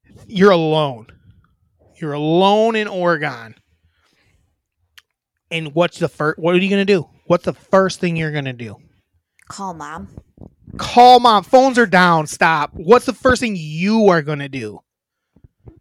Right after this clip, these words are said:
Speaker 1: What's the first move? What's your first move to survive the nuclear apocalypse?
Speaker 2: Oh my God. I think go to mom
Speaker 1: Call
Speaker 2: and dad's.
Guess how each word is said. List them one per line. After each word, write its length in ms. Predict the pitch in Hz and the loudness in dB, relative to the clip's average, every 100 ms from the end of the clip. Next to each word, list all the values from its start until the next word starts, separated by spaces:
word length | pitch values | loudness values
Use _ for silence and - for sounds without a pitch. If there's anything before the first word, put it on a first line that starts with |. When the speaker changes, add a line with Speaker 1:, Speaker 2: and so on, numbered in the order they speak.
| _ _ 988 _ _ _ _ _ _ _ _ _ | _ _ _ _ _ _ _ _ _ _ _ _
Speaker 1:
What's 160 | 208 208 | -14 -12
the 80 | 196 | -14
first 500 | _ 214 214 202 190 | _ -2 -2 -2 -6
move? 500 | 190 214 180 120 - | -4 -2 -4 -8 -8
What's 180 | 190 - | -8 -6
your 100 | 262 | -10
first 420 | - 247 254 - | -4 -2 -2 -4
move 320 | 220 254 240 | -6 -4 -6
to 100 | 170 | -8
survive 800 | 170 190 165 175 202 170 165 165 _ _ _ _ | -6 -6 -2 0 0 -2 -4 -10 _ _ _ _
the 160 | 165 180 | -8 -6
nuclear 520 | 175 196 - 190 196 | -4 -6 -4 -2 -2
apocalypse? 920 | 175 - 196 262 156 101 - - - - _ _ _ _ _ _ _ _ _ - | -2 -4 -6 -8 -12 -16 -20 -20 -20 -20 _ _ _ _ _ _ _ _ _ -18
Speaker 2:
Oh 140 | 214 | -14
my 200 | 233 190 | -14 -14
God. 360 | 160 180 180 143 | -14 -16 -14 -18
I 80 | 175 | -20
think 360 | 240 196 - - _ _ _ _ _ _ _ _ _ _ _ _ _ - - _ - | -20 -20 -20 -20 _ _ _ _ _ _ _ _ _ _ _ _ _ -20 -20 _ -16
go 160 | 202 | -14
to 80 | 185 | -14
mom 140 | 180 165 | -14 -14
Speaker 1:
Call 200 | 185 113 | -10 -10
Speaker 2:
and 40 | 180 | -8
dad's. 460 | 180 196 233 - | -6 -6 -8 -12